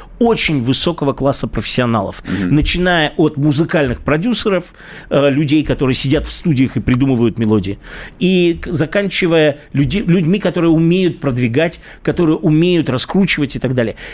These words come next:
Speaker 1: И вот... э, у нас просто не хватило на это времени. А дальше всё постепенно начало захлопываться и рушиться, поскольку, опять-таки, э, мы предпочли такой путь, как страна. Вот "Тату",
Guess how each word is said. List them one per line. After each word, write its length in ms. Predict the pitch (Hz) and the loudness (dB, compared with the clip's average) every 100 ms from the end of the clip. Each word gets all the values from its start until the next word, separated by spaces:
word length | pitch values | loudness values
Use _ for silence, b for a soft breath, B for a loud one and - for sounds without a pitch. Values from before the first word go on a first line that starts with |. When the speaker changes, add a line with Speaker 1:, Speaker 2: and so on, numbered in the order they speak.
| B | B
Speaker 1:
И 100 | 170 | 0
вот... 360 | 160 180 - - | 2 0 -2 -4
э, 360 | 160 160 156 151 151 b b - - - - - - | 2 4 4 2 -2 b b -20 -20 -20 -20 -20 -4
у 100 | 170 | 0
нас 340 | 175 226 220 - | 2 2 0 -4
просто 640 | - 151 180 220 214 160 | -4 0 2 2 0 0
не 120 | 143 | 0
хватило 500 | 131 175 170 208 180 | 0 -2 -2 -2 0
на 100 | 143 139 | 2 0
это 160 | 147 | 0
времени. 580 | 117 123 156 131 107 104 - B B | 0 2 2 2 -2 -8 -16 B B
А 80 | - | -4
дальше 300 | 165 220 - | -2 -2 -4
всё 180 | 151 185 | -4 -4
постепенно 520 | 170 156 147 160 147 | -2 -4 -2 0 0
начало 360 | 139 - 143 135 | 0 0 2 2
захлопываться 640 | 117 - 190 175 127 - | 0 -2 -2 0 0 2
и 60 | 135 | 2
рушиться, 400 | 156 151 - - | 2 0 -4 -4
поскольку, 520 | 107 117 - 131 120 - B B | -2 -4 -2 -2 -2 -4 B B
опять-таки, 680 | 104 131 - 127 - 117 104 - B - | -4 -2 -4 -4 0 0 0 -6 B -4
э, 360 | 107 107 107 | 0 2 2
мы 200 | 104 123 | 0 -2
предпочли 640 | 123 127 123 139 - - 135 | -2 -4 -2 -4 0 0 2
такой 220 | 127 127 | 0 -2
путь, 260 | - 135 | -2 -4
как 200 | - 98 | -2 -6
страна. 440 | - - 117 110 95 B B B | -4 0 0 0 -6 B B B
Вот 240 | 180 180 | -2 -2
"Тату", 500 | - 185 - 277 285 | -4 -2 2 2 2